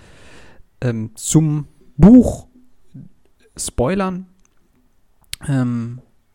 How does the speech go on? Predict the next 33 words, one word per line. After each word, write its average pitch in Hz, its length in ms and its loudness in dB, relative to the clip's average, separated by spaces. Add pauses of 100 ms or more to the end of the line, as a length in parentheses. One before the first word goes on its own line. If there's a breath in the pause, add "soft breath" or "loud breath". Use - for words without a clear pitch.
falls - 380 -4
ihr 147 80 2
diesen 131 180 -4
Film 127 200 -4
noch 120 120 -4
schauen 156 300 -4
wollt, 143 140 2
es 139 240 -4
gibt - 240 -2
ihn 165 260 -2
kostenlos 165 1080 -4
auf, 127 540 -8
äh, 127 60 -6
YouTube, 147 640 -8 (160)
kann 135 140 -8
man 127 120 -6
sich 131 180 -14
den 120 120 -6
Film 120 260 -8
angucken. 160 560 -8 (640 loud breath)
Bisher 143 440 2
noch 139 180 -8
nicht 139 240 -4
gelöscht 131 400 -2
worden, 156 340 0
also 120 220 -8
von 123 160 -8
daher, 117 460 -2 (280)
äh, 110 160 -4
schaut - 380 -6
rein. 123 380 -6 (1600 loud breath)
Ja, 170 280 2 (760)
äh, 113 380 2